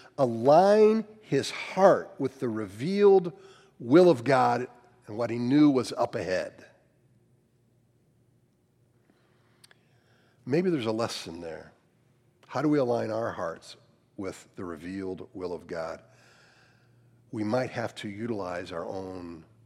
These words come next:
private Gethsemane to do it.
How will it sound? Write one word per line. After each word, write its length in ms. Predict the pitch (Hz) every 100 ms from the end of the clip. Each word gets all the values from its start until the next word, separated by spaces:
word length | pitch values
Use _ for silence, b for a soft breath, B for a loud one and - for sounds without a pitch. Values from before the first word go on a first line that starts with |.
| _ _ _ _ -
private 640 | - 95 92 87 - -
Gethsemane 720 | 98 - - - 90 80 76 76 - - - - -
to 80 | 80
do 220 | 87 85
it. 120 | -